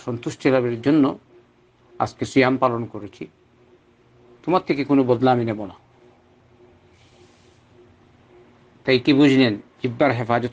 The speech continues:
করবেন, গালিগালাজ নাই সিয়ামের অবস্থায়, নিজেকে control রাখবেন।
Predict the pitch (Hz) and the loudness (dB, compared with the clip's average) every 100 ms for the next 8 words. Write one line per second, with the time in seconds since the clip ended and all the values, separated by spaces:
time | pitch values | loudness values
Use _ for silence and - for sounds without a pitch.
0 | - 95 - _ _ _ 117 135 135 139 | -12 -16 -16 _ _ _ -2 2 2 2
1 | 151 123 143 147 - - 117 131 123 127 | 0 0 0 0 -2 -6 -4 -2 -2 -4
2 | 131 - - - _ - _ _ _ _ | -8 -14 -20 -20 _ -20 _ _ _ _
3 | _ - 131 127 147 160 147 143 165 151 | _ 2 4 4 2 2 0 2 2 0
4 | 127 113 | -4 -12